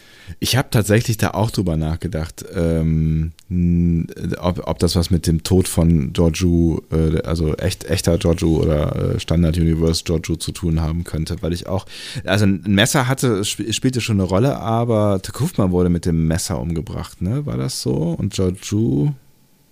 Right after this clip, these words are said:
oder hatten beide ein Messer in der Hand und haben sich gegenseitig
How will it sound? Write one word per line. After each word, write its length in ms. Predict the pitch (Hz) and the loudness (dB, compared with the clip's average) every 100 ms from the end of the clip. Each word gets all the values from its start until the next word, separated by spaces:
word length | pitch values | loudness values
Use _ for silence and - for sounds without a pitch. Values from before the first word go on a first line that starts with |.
| _ _ - - | _ _ -20 -6
oder 180 | 90 92 | 0 0
hatten 260 | 92 90 80 | 2 2 2
beide 320 | 87 85 85 | 0 2 2
ein 100 | 80 | 4
Messer 300 | 80 80 95 | 2 2 0
in 80 | 82 | 2
der 120 | 80 | 2
Hand 200 | 80 78 | 0 -2
und 80 | 80 | -4
haben 120 | 82 | -6
sich 220 | 85 - | -8 -10
gegenseitig 1000 | - 85 85 82 73 76 80 76 - - | -2 0 0 -2 -4 -2 -4 -4 -8 -12